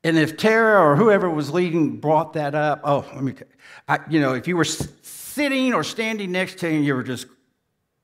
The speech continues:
like, "Shh, shh," you know, "Oh no." He, it, you know, just full volume. But you know, "Onward, Christian soldiers, marching as to war,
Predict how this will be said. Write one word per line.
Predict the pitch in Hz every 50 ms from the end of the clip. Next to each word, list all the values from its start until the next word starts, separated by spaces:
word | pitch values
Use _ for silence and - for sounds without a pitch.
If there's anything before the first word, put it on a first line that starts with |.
| _ _ _ _ _ _ _ _ _ _ _
like, | 101 95 -
"Shh, | - - - - - _ _ _ _ _ _ _
shh," | - - - - - - - - _ _ _
you | - 139
know, | - - - - - - - - _ -
"Oh | 151 156 151 143
no." | 127 104 98 95 - - _ _ _ _
He, | - - 151 - _ _ - - - - _ _
it, | 180 208 220 196 - -
you | 160 202
know, | 185 -
just | - - 240 190 - - - - - -
full | - - 262 320 302 294
volume. | - 240 185 135 113 110 110 - - - _ _ _ _ _ _ _ _ _ _ _ _ _ _ _ _
But | - 180 -
you | 240 240
know, | 240 240 233 220 208 185 220 -
"Onward, | 208 233 247 247 226 220 196 -
Christian | - 220 220 214 220 - 196 196 185
soldiers, | - - - - 196 196 196 196 190 180 170 180 180 170 -
marching | 151 131 131 156 180 180 185 185 180 - 185 185 180 165
as | 165 165 160 147 147
to | - - 143
war, | 127 123 127 135 139 131 131 127 123 127 120 110